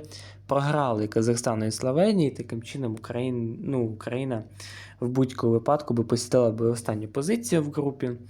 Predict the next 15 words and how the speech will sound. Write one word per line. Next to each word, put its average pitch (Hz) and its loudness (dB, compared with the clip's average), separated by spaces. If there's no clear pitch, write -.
але 262 2
в 208 2
будь-якому 175 4
випадку 135 4
Україна 123 6
хотіла 120 2
сьогодні 117 2
перемогти. 139 4
Ну, 190 6
давайте 151 6
по - -6
порядку 113 2
все. - -8
Нідерланди, 151 6
чотири, 165 6